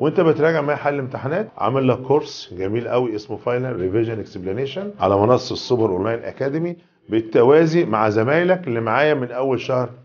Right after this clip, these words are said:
تمانية. يعني طالب ما غابش ولا حصة، طالب بيسمع، طالب عنده طولة بال ونفس، انت داخل كده كده مع اللجنة. فهتعمل ايه؟ هنديك دي على جنب اسمها final revision explanation، لها مذكرتها،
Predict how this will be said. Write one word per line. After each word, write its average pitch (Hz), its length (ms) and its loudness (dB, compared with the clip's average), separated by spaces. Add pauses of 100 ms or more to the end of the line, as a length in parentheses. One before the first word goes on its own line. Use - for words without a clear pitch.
(120)
تمانية. 113 560 -2 (360)
يعني 92 200 -6
طالب 127 300 0
ما 104 80 0
غابش 123 240 -2
ولا 101 160 0
حصة، 135 440 -2 (380)
طالب 117 240 0
بيسمع، 139 580 -4 (380)
طالب 123 280 2
عنده 110 300 -2
طولة 123 260 -2
بال 120 280 2
ونفس، 131 540 -2
انت 110 180 -8
داخل 131 320 0
كده 131 240 0
كده 139 200 2
مع 135 140 0
اللجنة. 160 440 -2 (480)
فهتعمل 127 540 2
ايه؟ 131 240 0 (280)
هنديك 101 380 0
دي 117 160 4
على 113 200 4
جنب 165 280 0 (140)
اسمها 113 280 -6
final 117 360 0
revision 104 340 0
explanation، 113 680 -8 (540)
لها 104 380 2
مذكرتها، 104 920 -2